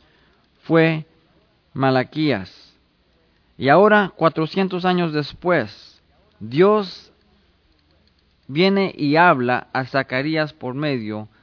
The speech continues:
del ángel Gabriel. Dios rompió su silencio para pronunciar y anunciar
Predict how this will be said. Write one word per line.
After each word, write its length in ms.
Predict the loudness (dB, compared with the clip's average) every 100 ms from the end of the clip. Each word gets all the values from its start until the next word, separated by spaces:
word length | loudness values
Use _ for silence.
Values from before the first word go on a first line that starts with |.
| _ -10
del 220 | -4 -2
ángel 480 | -2 -4 -10 -10 -14 _ _ _
Gabriel. 720 | -10 -8 -8 -8 -8 -8 -14 -20 _ _ _ _ _ _ _ _ _
Dios 640 | -6 2 2 2 -2 -14 _ -4
rompió 720 | -2 -2 -2 -2 -2 -2 -8 _ _
su 220 | -12 -10
silencio 920 | -8 -8 -4 -2 -2 -6 -12 -12 -12 -18 _ _ _ _ _ _ _ 0
para 220 | 2 2
pronunciar 1000 | 0 -2 -2 -4 -2 0 2 0 -6 _ _ _ _ _ _
y 120 | -2
anunciar 800 | -2 0 -4 -6 -2 2 2 -2